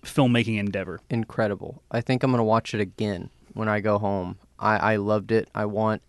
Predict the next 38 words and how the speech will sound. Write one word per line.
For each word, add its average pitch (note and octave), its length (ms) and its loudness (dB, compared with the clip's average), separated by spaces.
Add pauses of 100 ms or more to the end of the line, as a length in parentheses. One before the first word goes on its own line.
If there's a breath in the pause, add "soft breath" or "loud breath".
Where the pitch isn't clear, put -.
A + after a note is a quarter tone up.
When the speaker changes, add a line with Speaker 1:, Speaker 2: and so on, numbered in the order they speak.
Speaker 2:
everyone A2+ 460 0
I G#2+ 100 0
know G#2 280 0
that G2+ 140 -6
hasn't G#2 400 -4
seen A2 260 -2
it G#2 160 -6
to A2 100 -6
see G#2+ 260 -4
it. G#2+ 160 -4 (500 soft breath)
I'm A2 160 -2
so A#2+ 320 2
glad G#2+ 440 2
that G#2+ 100 0
I G#2+ 80 4
was G2+ 200 0
forced, - 540 -4
like, G#2+ 200 -4
an G#2 80 -4
assignment G#2+ 680 -4
to - 80 -10
watch G#2 360 -4
this A#2+ 180 -8
movie B2 260 -4
Speaker 1:
Mm-hmm. B2 80 -10
Speaker 2:
for C3+ 100 -6
this, C3+ 380 -6 (380 loud breath)
because A2+ 560 2
otherwise, C3+ 640 0 (840)
I G#2+ 120 -2
don't G#2 140 -6
think A2 220 -8
I G#2+ 60 0
would G#2 120 0
have G2+ 120 -8
gotten A2 360 -2
to G2+ 200 -6
it. G2+ 160 -6